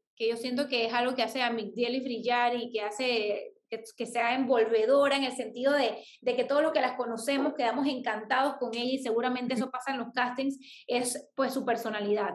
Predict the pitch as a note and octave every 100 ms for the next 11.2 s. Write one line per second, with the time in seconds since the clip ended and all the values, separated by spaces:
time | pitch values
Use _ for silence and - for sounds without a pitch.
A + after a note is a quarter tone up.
0 | - A3 C4 B3 A3+ G#3 G#3+ A3+ C4 C4
1 | A3 - C4+ B3+ B3 B3 B3 - - -
2 | - A3+ A3 - A3 C4+ C#4 B3+ C#4 D4+
3 | D4 G#3+ G3 - _ _ _ A#3 A3+ C#4
4 | C#4 C#4+ C4+ C#4 C4+ C#4 C4+ A#3 A3 A3+
5 | A3+ G#3 B3+ C#4 C#4 C#4 D4 C#4+ C4+ C4+
6 | A3 C4+ B3+ B3 G#3+ E4 E4+ F4 F#4+ F#4+
7 | - - C4 - B3 A#3+ A#3 A3+ A3 A3
8 | - - C4+ C#4 C4+ B3 D#4+ - C#4 D4
9 | D#4 A3+ A#3+ B3+ C4+ D4+ - _ - A#3+
10 | B3 C#4+ D4+ F#4+ F#4+ C4+ - C4 D#4 E4+
11 | A#3 G3+